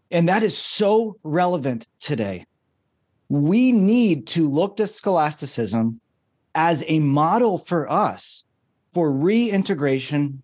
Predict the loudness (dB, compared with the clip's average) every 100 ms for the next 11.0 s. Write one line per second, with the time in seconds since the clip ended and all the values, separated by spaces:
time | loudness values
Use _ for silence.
0 | -6 0 2 2 2 0 0 0 0 -2
1 | -2 -2 0 0 -2 -4 -4 -4 -2 -2
2 | 0 -2 0 0 2 0 -2 -2 0 0
3 | 0 -4 _ _ _ _ _ -2 0 0
4 | -2 -4 -2 0 0 -2 -4 -8 -12 _
5 | _ _ _ _ _ _ _ -4 -2 2
6 | 2 4 4 4 2 0 2 2 2 2
7 | 2 2 -2 0 0 0 0 -2 -2 -2
8 | -2 0 2 0 0 -2 -4 -4 -6 -4
9 | -2 0 0 0 2 2 0 0 -2 -4
10 | -8 -4 -2 0 0 0 -2 -2 -6